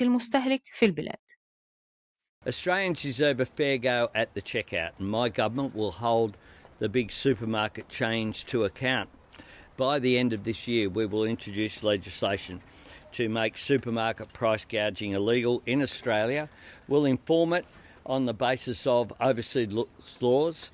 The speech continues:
Speaker 2: uh, where that is in place as well. Uh,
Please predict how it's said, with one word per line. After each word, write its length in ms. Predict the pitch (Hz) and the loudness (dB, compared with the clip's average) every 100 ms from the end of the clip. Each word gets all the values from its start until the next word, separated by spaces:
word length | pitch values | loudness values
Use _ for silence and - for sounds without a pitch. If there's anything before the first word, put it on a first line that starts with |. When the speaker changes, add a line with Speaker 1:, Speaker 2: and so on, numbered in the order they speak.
| - - | -20 -12
Speaker 2:
uh, 220 | 110 113 107 | 0 2 2
where 400 | 113 113 110 101 | 4 4 4 2
that 220 | 110 104 | 0 0
is 160 | 104 104 | -2 -4
in 120 | 95 | -6
place 400 | - 104 101 98 | -2 0 0 -4
as 140 | 85 | -6
well. 300 | 90 101 90 - - - - - | 0 0 0 -4 -20 -20 -20 -2
Uh, 180 | 143 | 2